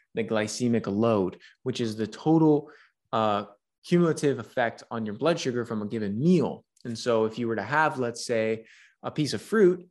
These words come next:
that might have a moderately high glycemic index, let's say watermelon, for example,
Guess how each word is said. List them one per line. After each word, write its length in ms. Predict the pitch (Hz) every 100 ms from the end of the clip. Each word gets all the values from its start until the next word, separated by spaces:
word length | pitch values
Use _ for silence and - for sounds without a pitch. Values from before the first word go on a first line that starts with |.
| _ _
that 80 | -
might 160 | 175 175
have 160 | 165
a 40 | 135
moderately 460 | 131 139 143 127
high 220 | 120 117
glycemic 500 | 113 113 110 110 104
index, 340 | 101 104 135 -
let's 360 | 120 - - _ -
say 340 | - 113 110
watermelon, 640 | 104 104 104 101 98 107 120
for 160 | 107
example, 560 | 104 98 101 120 165